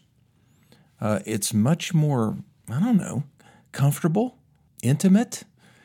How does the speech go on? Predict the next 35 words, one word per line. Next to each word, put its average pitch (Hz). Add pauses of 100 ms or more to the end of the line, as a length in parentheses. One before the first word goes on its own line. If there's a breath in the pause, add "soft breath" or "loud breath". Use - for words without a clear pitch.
(320 soft breath)
I 127
don't 185
know. 113
You 135
know, 131
as, 123
as 113
far 127
as 131
the 117
products, 170
you, 113 (380)
you 139
don't 165
see 220
these, 139 (840)
like, 120
these, - (220)
all 139
these 135
different 139
salad 117
dressings. - (1120)
You 151
know, 123
all 139
you 143
see 160
at, 110
um, 113 (260 loud breath)
some 185
of 202
these 135
stores 143
is 104